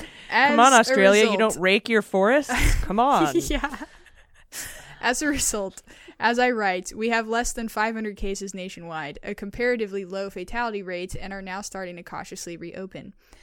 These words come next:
Speaker 2: To tell you a bit about me, I am a twenty-year veteran of the Australian Defence Force, and through multiple deployments, four to Afghanistan and one to Iraq, I have fought alongside, under the command of, and embedded with U S troops.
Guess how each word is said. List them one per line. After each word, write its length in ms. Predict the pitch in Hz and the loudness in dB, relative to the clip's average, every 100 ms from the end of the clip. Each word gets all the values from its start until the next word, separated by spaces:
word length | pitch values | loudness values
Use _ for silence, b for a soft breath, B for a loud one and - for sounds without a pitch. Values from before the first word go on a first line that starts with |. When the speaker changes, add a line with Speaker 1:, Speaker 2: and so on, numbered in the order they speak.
| b | b
Speaker 2:
To 100 | - | -6
tell 160 | 220 233 | 0 2
you 140 | 254 | 2
a 60 | 233 | 2
bit 100 | 214 | 0
about 240 | 196 175 | -2 -4
me, 280 | 190 226 254 | -4 -4 -4
I 100 | 214 | -4
am 140 | 202 196 | -6 -8
a 40 | |
twenty-year 460 | - 233 247 247 226 | -10 -8 -6 -4 -4
veteran 400 | 202 196 196 190 | -6 -8 -8 -10
of 140 | 190 | -12
the 100 | - _ - | -16 _ -12
Australian 520 | 196 - 196 190 190 | -12 -10 -10 -10 -12
Defence 360 | - 175 185 | -12 -12 -12
Force, 340 | - 196 196 - b b b b | -12 -12 -12 -14 b b b b
and 120 | 202 | -10
through 160 | 202 208 | -2 -2
multiple 420 | 202 226 240 240 | -2 -4 -4 -6
deployments, 680 | 214 190 214 214 214 214 - | -6 -8 -8 -8 -8 -6 -8
four 220 | - 214 | -6 -6
to 60 | 214 | -4
Afghanistan 680 | 190 196 180 175 180 185 180 | -4 -6 -10 -12 -12 -12 -14
and 140 | 165 | -12
one 140 | 170 190 | -12 -10
to 100 | 202 | -8
Iraq, 460 | 185 170 165 - - b b b b b | -6 -4 -4 -8 -20 b b b b b
I 120 | 196 | -4
have 140 | 220 208 | -4 -4
fought 200 | 214 208 | -4 -2
alongside, 720 | 202 208 214 208 185 165 170 | -2 -2 -2 -2 -2 -2 -6
under 180 | 196 208 | -6 -6
the 120 | 214 | -6
command 420 | - 208 208 202 | -8 -8 -8 -8
of, 240 | 180 165 170 | -6 -8 -8
and 220 | 196 202 | -10 -10
embedded 420 | 202 190 196 202 | -8 -6 -6 -4
with 360 | 196 180 170 185 | -4 -6 -8 -10
U 120 | 185 | -8
S 260 | 170 180 | -6 -6
troops. 600 | - 196 165 - - - | -6 -8 -8 -10 -12 -14